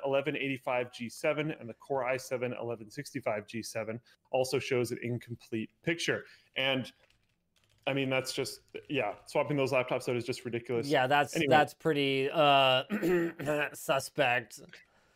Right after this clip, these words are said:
Speaker 1: This has happened before. We have, we've had Intel kind of being not so clever with, with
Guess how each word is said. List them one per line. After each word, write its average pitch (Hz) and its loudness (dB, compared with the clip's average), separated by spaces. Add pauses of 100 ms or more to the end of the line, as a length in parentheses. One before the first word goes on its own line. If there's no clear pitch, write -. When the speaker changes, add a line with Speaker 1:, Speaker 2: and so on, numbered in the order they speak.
Speaker 1:
This 156 2
has 196 4
happened 196 4
before. 139 2 (400)
We 139 2
have, 139 0
we've 139 0
had 160 2 (140)
Intel 147 0
kind 139 0
of 117 -4 (140)
being 131 -4 (500)
not 135 -2
so 139 0
clever 127 0
with, 117 -4
with 127 -2